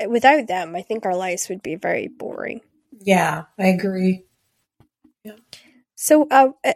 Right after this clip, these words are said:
Speaker 1: to finish us off, what is your favorite place to curl up in the day? Like,
Speaker 2: Well,
Speaker 1: to
Speaker 2: either
Speaker 1: go,
Speaker 2: on the
Speaker 1: like, a
Speaker 2: porch.
Speaker 1: cafe?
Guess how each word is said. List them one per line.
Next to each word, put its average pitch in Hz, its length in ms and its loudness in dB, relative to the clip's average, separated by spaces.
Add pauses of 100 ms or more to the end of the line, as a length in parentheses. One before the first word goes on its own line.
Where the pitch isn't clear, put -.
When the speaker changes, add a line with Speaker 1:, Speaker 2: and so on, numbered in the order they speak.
(140)
Speaker 1:
to 285 100 -4
finish 392 380 6
us 302 200 4
off, 202 400 0 (120)
what 277 220 4
is 269 200 -2
your 240 120 4
favorite 226 560 -2
place 214 360 0
to 226 100 -6
curl 202 400 -2
up 185 160 -8
in 180 180 -8
the 180 160 -8 (180)
day? - 420 -4 (680)
Like, 202 260 -2
Speaker 2:
Well, 254 140 -6
Speaker 1:
to 226 100 -4
Speaker 2:
either 202 140 -2
Speaker 1:
go, 190 220 6
Speaker 2:
on 175 60 4 (200)
the - 80 -10
Speaker 1:
like, 190 160 -6
a 180 60 -8
Speaker 2:
porch. - 60 -20
Speaker 1:
cafe? 262 840 0